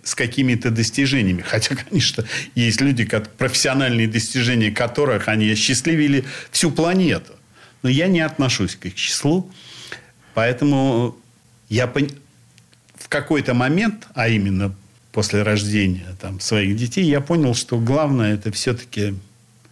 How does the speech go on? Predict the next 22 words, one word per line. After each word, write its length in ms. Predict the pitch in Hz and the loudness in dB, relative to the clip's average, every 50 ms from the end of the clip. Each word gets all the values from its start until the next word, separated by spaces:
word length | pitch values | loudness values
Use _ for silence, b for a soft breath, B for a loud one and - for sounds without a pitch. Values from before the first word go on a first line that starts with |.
| _ _ | _ _
это 240 | 107 104 - - 104 | -10 -8 -4 -2 -2
дети. 420 | 104 98 95 87 - - - - - - _ _ _ _ b b b b b b b b b _ _ | -2 -4 -6 -8 -10 -14 -18 -18 -20 -20 _ _ _ _ b b b b b b b b b _ _
Дети, 920 | 107 98 98 117 139 156 165 151 139 - - 139 127 120 113 107 95 95 - | -10 -6 -2 0 0 2 2 0 -2 -2 -2 0 2 2 0 0 -2 -6 -6
семья, 1000 | - - - - 110 104 104 101 101 104 113 123 135 143 139 139 135 127 120 - - B B B B B B B B B B B B B B _ | -6 -4 0 0 2 2 0 0 0 0 2 2 4 4 2 2 2 0 -4 -8 -12 B B B B B B B B B B B B B B _
э, 260 | 113 101 98 98 98 | -2 0 0 0 0
вот 220 | 95 101 110 - 131 | 0 0 0 0 -2
этот 340 | 123 120 - 113 117 - | -2 0 0 -2 -2 -2
вот, 320 | 117 113 117 110 - - - - - | 0 0 0 0 0 -4 -12 -6 -2
э, 500 | 123 117 113 110 110 110 107 107 107 101 98 B B B B B B _ _ | 0 2 2 4 4 4 4 2 2 0 -2 B B B B B B _ _
конгломерат 880 | - 123 120 113 110 120 123 127 127 127 127 135 139 123 107 101 101 95 | -2 0 2 2 2 2 4 4 4 2 2 2 2 0 0 -4 -6 -2
душ, 440 | 131 147 160 156 - - - - - _ _ _ _ | 0 0 0 0 -2 -2 -6 -8 -10 _ _ _ _
который 400 | - 104 98 - 117 104 101 98 | -4 -4 -2 0 0 0 0 0
складывается. 1080 | - - - 120 117 120 117 104 95 95 85 82 80 76 78 - - - - 85 - - _ b b b b b b b b _ | -2 -4 -2 0 2 2 2 0 0 -2 -8 -10 -10 -14 -16 -16 -16 -16 -16 -16 -20 -20 _ b b b b b b b b _
Кому 280 | - 117 117 127 127 | -2 0 0 0 0
повезло, 600 | 120 127 131 120 120 120 113 104 127 127 135 143 | 0 -2 -2 -2 0 -2 -2 -2 0 0 0 0
складывается 680 | 139 143 - - 120 123 117 113 107 98 92 95 - 113 | -2 -4 -4 -2 0 0 0 0 -2 -2 -2 -4 -4 -2
на 140 | 107 104 104 | -2 -2 -2
всю 280 | 98 - - 113 110 | -4 -4 -4 -2 -2
жизнь. 420 | 101 98 104 104 98 104 107 104 98 | -2 -2 -4 -4 -2 0 0 0 0
Кому 260 | - 113 110 110 110 | 0 0 2 2 2
не 140 | 120 123 117 | 2 2 0
повезло, 800 | 117 131 127 117 120 117 113 117 135 135 143 143 143 139 143 | 0 0 0 2 2 2 2 2 2 2 2 2 0 0 -2